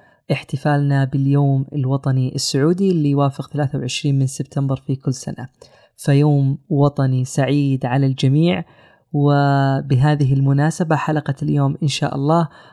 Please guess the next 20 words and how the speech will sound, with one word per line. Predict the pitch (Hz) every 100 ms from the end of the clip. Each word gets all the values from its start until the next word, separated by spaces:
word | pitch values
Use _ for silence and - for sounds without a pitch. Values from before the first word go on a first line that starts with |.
| _
راح | 147 143 139 -
نتكلم | 147 139 - 156 143
فيها | 131 - 160 147 151 151 - _ _
عن | - 131 156 180 135 131 - -
استعادة | 135 - 139 143 143 135 139
الملك | 131 139 135 -
عبد | 131 143
العزيز | 135 123 135 139 135
طيب | 143 139 127
الله | 127 131 127
ثراه | 139 143 139 135 _ _ _ _ _ _ _ _ 151
للرياض، | 135 135 - 127 123 117 - -
كيف | 143 135
استعادها، | - 127 123 143 147 151 208 - _ _
وراح | 156 147 160
ناخذ | 156 147 139 -
أيضًا | 151 139
نبذة، | 135 143 160 131 147 135 - _ _ -
آه، | 151 139 135 131 127 - _ _ _ _ _
عن | - 131 170 160